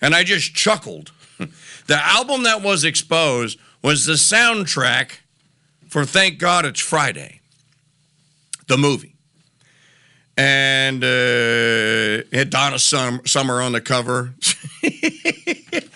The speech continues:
Mrs. O'Connell went and retrieved it. This is such, all right, here it is. Uh, the, if you're watching on Crusade T V,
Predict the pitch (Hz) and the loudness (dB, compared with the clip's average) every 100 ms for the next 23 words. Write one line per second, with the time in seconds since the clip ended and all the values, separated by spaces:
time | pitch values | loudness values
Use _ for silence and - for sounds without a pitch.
0 | - - - - 240 277 220 208 202 262 | -20 -20 -8 0 2 4 2 0 2 2
1 | 247 208 214 202 180 - 247 214 107 98 | 4 2 0 0 -2 2 2 0 -2 -10
2 | - - _ _ _ _ - _ - 185 | -12 -20 _ _ _ _ -20 _ -14 -12
3 | - 120 147 302 302 - 233 202 - 214 | -12 -10 -2 0 0 0 0 0 2 0
4 | 160 - 147 143 113 143 139 98 80 - | 0 -6 -4 -2 0 0 0 -2 -6 -10
5 | - - 110 113 113 113 113 107 104 104 | -12 -6 -2 0 2 2 2 0 0 0
6 | 101 107 98 - 98 104 110 123 - 113 | 0 -2 -2 -4 -4 -2 0 0 -2 -6
7 | - 113 - 104 95 101 92 104 101 | -4 -4 0 -2 -2 -4 -2 -4 -4